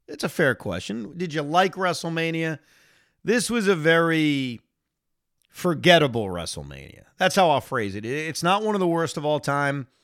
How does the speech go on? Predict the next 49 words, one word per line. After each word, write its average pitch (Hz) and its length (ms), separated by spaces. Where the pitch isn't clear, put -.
It's - 200
not 160 200
one 170 100
of 170 60
the 151 80
best 135 340
of 123 80
all 131 180
time. 127 440
I 123 80
think 170 120
we've 175 120
had 160 120
a 135 40
few 143 260
of 143 60
those 143 200
over 147 220
the 151 80
years 147 340
where 117 440
the, 107 380
the 117 160
latest 143 480
collection 135 580
of 120 120
WrestleManias 127 960
kinda, 117 540
they're 127 120
blah. 127 600
Maybe 135 220
they're 139 140
gonna 123 200
mesh 110 400
together 127 480
over 123 180
the 120 100
years. 120 500
I - 80
know 185 160
thirty-six 175 680
won't 117 180
mesh 120 240
together 113 380
because 113 280
it 120 60
was 123 180
in 156 180
an - 20